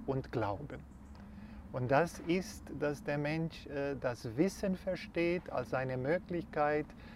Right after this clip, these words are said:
sein Denken mit Logik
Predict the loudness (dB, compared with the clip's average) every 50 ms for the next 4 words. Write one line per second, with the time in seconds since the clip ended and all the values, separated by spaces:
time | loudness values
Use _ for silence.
0 | -8 -6 -4 0 4 4 4 4 2 0 0 2 4 4 6 6 4 4 2 4
1 | 6 6 6 6 4 2 0 -6 -14 -16 -16 -16 -12 -6 -4 -2 -2 0 2 2
2 | 6 8 10 10 10 10 6 6 2 2 0